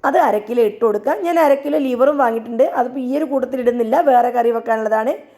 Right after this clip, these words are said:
അപ്പോൾ കഴുകിയിട്ട് രണ്ടും ഒന്നിച്ച് വെച്ചെന്നേ ഉള്ളൂ. ബീഫിൽ അല്പം പോലും വെള്ളം ഉണ്ടാവാൻ പാടില്ല, അങ്ങനെയാണെങ്കിൽ വെന്ത് വരുന്ന സമയത്ത് കൂടുതൽ വെള്ളമായിട്ട്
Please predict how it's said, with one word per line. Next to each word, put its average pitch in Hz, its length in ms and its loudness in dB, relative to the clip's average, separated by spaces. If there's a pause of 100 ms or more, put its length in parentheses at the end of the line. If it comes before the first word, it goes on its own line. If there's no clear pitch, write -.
(200)
അപ്പോൾ 247 220 -6
കഴുകിയിട്ട് 233 480 0
രണ്ടും 254 240 4
ഒന്നിച്ച് 233 320 -4
വെച്ചെന്നേ 233 420 -2
ഉള്ളൂ. 208 220 0 (1040)
ബീഫിൽ 349 380 2
അല്പം 277 320 0
പോലും 262 240 2
വെള്ളം 226 320 2
ഉണ്ടാവാൻ 220 360 2
പാടില്ല, 208 380 0 (120)
അങ്ങനെയാണെങ്കിൽ 214 580 -4 (120)
വെന്ത് 226 300 2
വരുന്ന 247 300 0
സമയത്ത് 214 340 -2
കൂടുതൽ 240 300 -2 (100)
വെള്ളമായിട്ട് 214 460 2